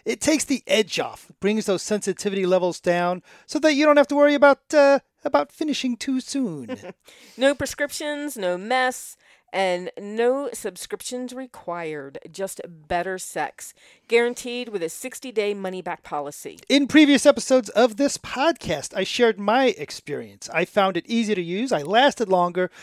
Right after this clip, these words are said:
Speaker 1: And I tell you, Dawn, when we start hitting those swing clubs, I plan to take it with me to give myself a bit more confidence.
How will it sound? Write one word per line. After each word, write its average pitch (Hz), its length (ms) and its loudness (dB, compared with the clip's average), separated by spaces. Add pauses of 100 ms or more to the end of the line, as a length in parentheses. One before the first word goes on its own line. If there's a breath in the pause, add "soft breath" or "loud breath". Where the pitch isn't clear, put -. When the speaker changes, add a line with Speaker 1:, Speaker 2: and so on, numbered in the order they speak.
(240 loud breath)
Speaker 1:
And 190 120 4
I 190 60 8
tell 254 160 6
you, 240 100 6
Dawn, 220 240 6
when 202 120 0
we 196 80 -2
start 240 220 2
hitting 226 160 -4
those 220 160 0
swing 254 280 0
clubs, 254 340 0 (320 soft breath)
I 320 80 2
plan 392 240 -2
to 349 60 -2
take - 240 -2
it 196 80 -6
with 240 240 -2
me 139 320 -6
to 127 320 -10 (160)
give 285 260 0
myself 269 600 0
a 180 100 -2
bit - 260 -6
more 226 260 4
confidence. - 720 0